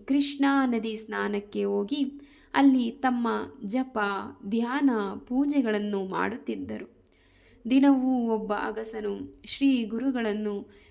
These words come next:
ವಿನಯ ಭಕ್ತಿಗಳಿಂದ ನಮಸ್ಕರಿಸುತ್ತಿದ್ದನು. ಕೆಲವು ಕಾಲಾನಂತರ ಗುರುಗಳು ಆತನ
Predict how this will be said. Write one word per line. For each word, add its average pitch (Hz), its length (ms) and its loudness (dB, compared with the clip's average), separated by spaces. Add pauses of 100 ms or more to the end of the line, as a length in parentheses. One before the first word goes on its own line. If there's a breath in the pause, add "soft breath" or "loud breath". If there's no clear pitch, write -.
(120)
ವಿನಯ 311 500 4
ಭಕ್ತಿಗಳಿಂದ 240 840 -2 (260)
ನಮಸ್ಕರಿಸುತ್ತಿದ್ದನು. 240 1300 -6 (640)
ಕೆಲವು 269 520 0
ಕಾಲಾನಂತರ 220 1000 -2 (640 soft breath)
ಗುರುಗಳು 254 800 0
ಆತನ 254 420 -2